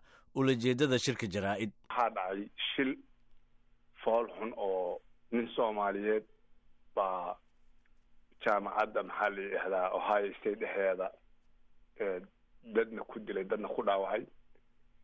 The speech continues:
Speaker 2: Arrinkii isaga ahaa wuxuu keenay in, ee, warbaahintu ay aad iyo aad uga hadasho Soomaalida, ee, iyada oo la leeyahay dee kulliga iyo sida annagoo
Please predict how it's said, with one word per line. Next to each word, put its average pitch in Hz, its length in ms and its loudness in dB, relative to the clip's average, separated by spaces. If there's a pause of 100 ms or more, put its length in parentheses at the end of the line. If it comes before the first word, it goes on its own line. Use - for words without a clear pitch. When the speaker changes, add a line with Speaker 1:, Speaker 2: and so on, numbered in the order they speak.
(240)
Speaker 2:
Arrinkii 147 400 0
isaga 120 380 2
ahaa 98 340 -2
wuxuu 101 240 0 (140)
keenay 98 460 -4
in, 117 360 0 (1000)
ee, 95 380 0 (1200)
warbaahintu 113 1000 0 (140)
ay 123 180 2
aad 120 280 2
iyo 110 160 -2
aad 104 100 0
uga 107 180 0
hadasho 98 360 -2
Soomaalida, 101 560 2 (1400)
ee, 110 260 0
iyada 139 180 2
oo 107 460 0 (220)
la 113 120 0
leeyahay 107 480 0
dee 98 280 -6 (460)
kulliga 120 400 0
iyo 104 220 -6
sida 123 180 2
annagoo 110 260 0